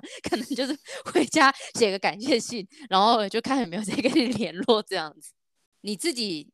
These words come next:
就是对于问问题有没有什么经验？因为问问题通常是面试的最后一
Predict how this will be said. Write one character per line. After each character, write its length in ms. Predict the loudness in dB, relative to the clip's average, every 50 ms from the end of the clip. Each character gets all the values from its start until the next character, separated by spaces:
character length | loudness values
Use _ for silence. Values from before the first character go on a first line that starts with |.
| -20 -10
就 100 | -6 -4
是 80 | -2 -2
对 280 | 0 2 4 4 4 4
于 40 |
问 180 | 2 0 -2 -4
问 120 | -4 -6
题 380 | -4 -6 -6 -6 -6 -8 -10 -14 _ _ _ _ _ _ _ _ _ _ -10
有 100 | -8 -4
没 100 | -2 -2
有 80 | -2
什 100 | -2 -2
么 120 | -6 -8 -8
经 260 | -8 -8 -8 -6 -4
验？ 140 | -4 -4 -2
因 60 | -2
为 40 | -2
问 200 | -2 -2 -2 -2
问 120 | -2 -2
题 160 | -4 -6 -6
通 180 | -4 -4 -4 -4
常 220 | -4 -6 -6 -6
是 140 | -6 -8 -4
面 200 | -2 -2 -2 -2
试 140 | -4 -6 -6
的 240 | -4 -2 -2 -2 -4
最 240 | -4 -2 0 2 2
后 140 | 2 0
一 100 | -4 -6